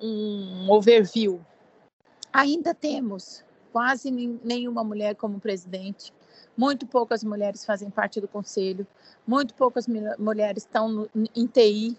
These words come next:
na parte de tecnologia, estão na parte de finanças. Então, você pode ver que isso é naturalmente algo que é muito forte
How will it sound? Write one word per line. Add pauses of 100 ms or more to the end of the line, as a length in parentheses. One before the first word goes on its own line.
na
parte
de
tecnologia, (340)
estão
na
parte
de
finanças. (460)
Então,
você
pode
ver
que
isso
é
naturalmente
algo (280)
que
é
muito
forte